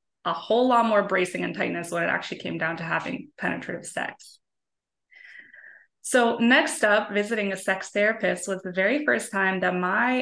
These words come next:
endless Google searches late at night, where I discovered the word vaginismus, was actually confirmed by this woman. And that gave me a sense of relief.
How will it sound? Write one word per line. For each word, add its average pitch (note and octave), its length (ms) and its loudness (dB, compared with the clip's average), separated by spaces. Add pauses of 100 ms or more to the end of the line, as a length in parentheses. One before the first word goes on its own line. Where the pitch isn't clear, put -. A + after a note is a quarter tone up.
endless A3+ 460 -2
Google G3+ 360 -2
searches G3 560 -2
late F#3 220 -2
at F#3+ 120 -4
night, E3+ 380 -4 (120)
where F3+ 140 0
I F#3+ 140 4
discovered A#3 800 0
the F3 380 -2
word F3+ 340 0
vaginismus, B3 800 -2 (400)
was G#3 140 -4
actually A3+ 320 0
confirmed C4 840 -4
by F3+ 180 -6
this F3+ 240 -10
woman. A#3+ 280 0
And F#3+ 140 -4
that B3 180 0
gave B3+ 160 0
me C4 120 0
a G#3+ 60 -4
sense G#3+ 280 -6
of F3+ 120 -12
relief. F3 360 -2